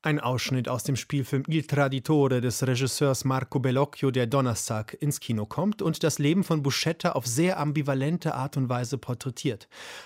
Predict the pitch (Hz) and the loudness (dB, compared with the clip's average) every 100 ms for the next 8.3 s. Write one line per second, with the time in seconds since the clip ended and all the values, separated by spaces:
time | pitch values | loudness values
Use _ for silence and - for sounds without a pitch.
0 | - 143 - 156 143 143 131 143 156 139 | -4 -4 -2 0 2 2 2 2 2 0
1 | 135 143 147 131 160 - 202 147 - 120 | 2 2 4 2 0 -2 -4 -2 -2 -2
2 | - 113 - 131 117 - 123 120 117 117 | -2 -4 -2 -2 -4 -2 -2 0 0 0
3 | 117 113 123 147 143 120 123 120 120 - | 0 0 0 2 0 0 0 0 -2 -2
4 | 127 143 139 143 143 - 139 127 131 - | -2 0 0 0 -2 0 0 0 -2 -2
5 | 123 - 139 - 190 185 147 - 175 190 | -4 -2 -4 0 2 2 2 0 2 2
6 | - 147 123 139 - 143 143 131 - 170 | 0 0 2 0 0 0 0 -2 0 0
7 | - 147 135 - - 120 151 143 117 110 | 0 -2 -2 -4 -4 -4 -4 -2 -2 -4
8 | - 110 - | -8 -10 -12